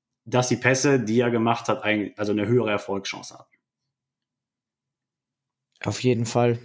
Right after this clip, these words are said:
Speaker 2: Ich dachte auch persönlich, dass diese tiefe Komponente eben jetzt dazugekommen ist und das auch eine weitere, äh, ja, Facette in unserem Spiel werden kann.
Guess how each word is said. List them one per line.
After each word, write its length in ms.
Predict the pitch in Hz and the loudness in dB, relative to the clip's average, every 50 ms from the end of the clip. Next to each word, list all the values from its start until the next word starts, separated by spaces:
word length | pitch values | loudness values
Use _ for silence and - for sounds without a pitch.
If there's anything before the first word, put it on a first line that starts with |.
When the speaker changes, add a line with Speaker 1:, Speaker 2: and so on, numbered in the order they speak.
| - - - | -12 -6 -4
Speaker 2:
Ich 180 | 120 113 - | -4 -4 0
dachte 280 | - 127 123 120 123 - | 0 0 0 0 2 2
auch 300 | - 131 131 127 - - | 4 4 2 0 -4 -4
persönlich, 480 | - 131 127 120 127 127 131 135 131 | -2 0 0 2 2 2 2 2 0
dass 220 | 127 - 127 120 - | 0 0 -2 0 0
diese 320 | - 123 117 120 123 117 | -2 -2 0 0 0 0
tiefe 340 | - - - 147 139 135 131 | -2 -2 -4 -2 0 -2 -2
Komponente 640 | 135 - 135 123 120 127 123 127 123 123 120 127 | 0 0 0 0 0 0 0 0 0 0 0 0
eben 280 | 98 87 120 117 113 120 | 2 2 2 2 2 2
jetzt 400 | 117 123 117 - - - - - - - - - - - - _ _ | 2 0 0 0 -4 -8 -8 -12 -18 -20 -20 -20 -20 -20 -20 _ _
dazugekommen 840 | 127 127 123 - - 139 135 131 135 135 135 - 139 131 127 131 117 | 2 2 2 2 0 0 2 2 0 -2 0 2 2 2 2 2 2
ist 200 | 117 143 143 - | 0 0 0 -2
und 160 | 127 123 117 | -4 -2 -2
das 160 | 127 123 - | -2 -2 0
auch 200 | - - 131 120 | 2 2 2 2
eine 680 | - - 127 127 127 123 123 120 120 117 117 117 113 113 - - | 2 2 2 2 2 2 2 2 4 4 4 2 2 0 -4 -6
weitere, 680 | - 107 - 117 127 131 - 135 113 120 123 120 120 120 - - - - - - _ _ _ _ _ _ | -6 0 0 2 2 0 -2 -2 0 0 0 0 -2 -4 -10 -18 -20 -20 -20 -20 _ _ _ _ _ _
äh, 220 | - 120 120 113 | 0 2 2 2
ja, 360 | 110 101 107 104 110 117 123 | 2 4 4 4 4 2 2
Facette 520 | 117 - - 120 113 - 135 131 - 143 127 | 0 0 0 0 2 2 0 2 2 0 2
in 120 | 117 127 | 2 0
unserem 280 | 110 131 117 123 120 120 | 0 0 0 0 0 0
Spiel 400 | - - - 135 131 127 117 117 | -2 -4 -2 -2 -2 0 2 2
werden 320 | 123 120 120 - 117 120 | 4 4 4 2 0 -2
kann. 420 | 113 - - 120 120 139 151 147 | -4 -2 -2 0 0 0 0 -2